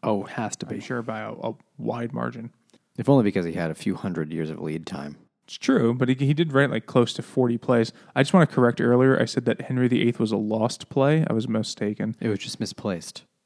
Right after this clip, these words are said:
Speaker 2: <laughs> They found it in the last thirty-seven minutes. Uh, he wrote part of it. There's a Henry the eighth, and clearly he wrote part of it, but not the whole thing.
Speaker 3: Well, he was a big guy.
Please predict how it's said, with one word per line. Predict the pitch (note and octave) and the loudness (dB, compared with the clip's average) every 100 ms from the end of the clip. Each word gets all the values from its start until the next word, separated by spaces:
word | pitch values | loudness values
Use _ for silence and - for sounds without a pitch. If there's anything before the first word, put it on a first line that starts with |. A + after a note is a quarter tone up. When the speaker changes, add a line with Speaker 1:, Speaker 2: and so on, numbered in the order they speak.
| _ _ | _ _
Speaker 2:
<laughs> | - - - - - - | -14 -10 -10 -10 -6 2
They | A#2+ | 2
found | - G3+ B3+ B2 | 6 8 10 10
it | G#2+ - C4+ G3 | 6 4 4 6
in | C#4 C#3 | 6 4
the | D3 | 6
last | E3 E3 - | 6 6 6
thirty-seven | E3+ E3+ F#3 E3+ F#3+ | 6 6 4 4 6
minutes. | E3 A#2 - _ - - - _ _ _ _ _ _ - | 6 4 -6 _ -20 -20 -20 _ _ _ _ _ _ 2
Uh, | B2 B2 | 6 6
he | - E3+ D#3+ | 6 6 8
wrote | C3+ B2 - | 10 8 6
part | - - C#3+ B2+ - | -6 2 6 6 4
of | G#2+ | -4
it. | - - _ - | -4 -10 _ -8
There's | B2+ G#2+ G#2+ | -2 -2 -2
a | |
Henry | A#2+ C3+ B2 | -2 0 2
the | A#2+ G2+ | 2 0
eighth, | A2 | -2
and | A#2 - | -4 -6
clearly | B2 A#2 A2 | -2 0 0
he | - A2+ | -2 0
wrote | G#2 - _ | 0 0 _
part | - - G#2+ | -10 -4 0
of | B2 | 2
it, | D3+ - | 0 0
but | - | -4
not | G#2+ - | -4 -4
the | |
whole | B2 - | -12 -12
thing. | - D3+ _ _ - | -10 -10 _ _ -8
Speaker 3:
Well, | A#2 F#2+ D#2 - - _ - | -2 -2 -2 -6 -18 _ -6
he | A2 | -4
was | F#2 | -2
a | |
big | E2+ D#2 | -4 -4
guy. | A#1+ A1 | -6 -6